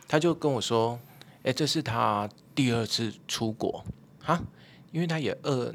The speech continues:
那时候也大概二十几岁了哦，那为什么，呃，一个欧盟国家的人怎么会二十几岁才第二次出国？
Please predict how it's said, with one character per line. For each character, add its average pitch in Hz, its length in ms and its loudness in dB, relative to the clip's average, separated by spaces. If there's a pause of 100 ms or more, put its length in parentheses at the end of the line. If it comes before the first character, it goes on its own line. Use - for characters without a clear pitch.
那 160 140 -4
时 139 100 -4
候 131 60 -2
也 110 140 -2
大 110 140 -4
概 110 240 -4
二 143 100 2
十 135 160 -2
几 107 160 -2
岁 110 300 6
了 101 100 2
哦， 95 180 0 (220)
那 143 120 2
为 151 100 2
什 120 120 0
么， 95 120 -2 (180)
呃， 101 300 2
一 117 100 -2
个 113 220 -2 (460)
欧 120 120 2
盟 110 180 -2
国 98 200 0
家 107 160 6
的 95 60 2
人 - 180 -6 (680)
怎 98 100 -4
么 92 100 -4
会 107 380 0 (500)
二 156 80 -2
十 - 140 -2
几 - 160 -10
岁 113 240 0
才 95 320 -6 (140)
第 127 120 -2
二 113 80 -4
次 120 200 -6
出 107 300 -4
国？ - 360 -8